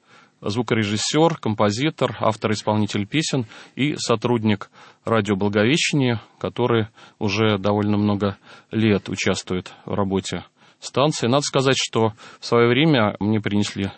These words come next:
диск такой исполнительницы Фатины Никольской, и вдруг я увидел фамилию аранжировщика Игорь Петров. И я знал, что еще Игорь Петров работает на «Радио Благовещение», но не знал в тот момент, что это один и тот же человек. Ну, Петров — фамилия распространенная, потом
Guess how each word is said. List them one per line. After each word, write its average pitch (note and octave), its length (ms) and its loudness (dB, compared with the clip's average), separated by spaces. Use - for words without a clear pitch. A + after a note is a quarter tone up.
диск F#2+ 380 -6
такой G2 240 -4
исполнительницы A2 640 0
Фатины G#2 400 0
Никольской, G#2 640 0
и G#2+ 60 -4
вдруг A#2 280 -4
я G#2+ 120 4
увидел A#2 300 2
фамилию F#2+ 680 -2
аранжировщика G2 720 -6
Игорь F#2+ 180 -4
Петров. C3+ 520 -2
И G#2+ 500 2
я A2+ 160 2
знал, B2+ 200 2
что - 200 -6
еще G2 240 -4
Игорь F2+ 180 -4
Петров - 400 0
работает G#2 520 0
на G#2 100 0
«Радио G2+ 260 0
Благовещение», G#2+ 760 2
но A2 340 0
не A2 260 0
знал C#3 500 2
в - 80 -18
тот - 160 -2
момент, B2+ 320 2
что - 140 -2
это A#2+ 100 0
один B2 220 2
и A#2 60 2
тот A#2 180 0
же A2 80 -2
человек. G#2+ 480 0
Ну, G#2+ 80 -2
Петров — G#2 320 -6
фамилия F#2+ 320 -2
распространенная, A2 760 -2
потом A2 380 -4